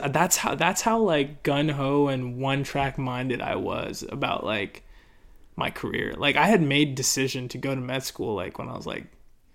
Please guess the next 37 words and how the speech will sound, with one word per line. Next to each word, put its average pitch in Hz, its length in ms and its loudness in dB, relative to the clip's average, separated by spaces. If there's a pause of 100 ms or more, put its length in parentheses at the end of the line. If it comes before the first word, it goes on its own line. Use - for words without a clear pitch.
(400)
twelve 131 320 0
years - 240 -8
old, - 200 -6
man. - 320 -10
Like, - 260 -4
very 147 360 10
early 135 320 4
on, 127 240 0
just 131 180 2
'cause, 151 140 4
like 139 160 0
I 143 60 -2
said, - 280 -2
I 120 60 -6
was, 139 140 -4
like, - 180 -4
always 135 220 -2
surrounded 147 400 -6
by - 160 -6
that. - 240 -6
And 135 100 -4
so 131 160 -2
I 131 80 -2
think 165 180 2
that's 147 200 0
probably, 156 320 4
like, 135 220 -4
the 135 60 -8
biggest 135 460 0
thing, 135 400 -6 (1000)
um, 85 560 -4 (680)
that 151 560 -2 (560)
thirteen-year-old 139 680 0
me 131 140 0
would 127 140 0
say. 131 400 0
But, 127 500 0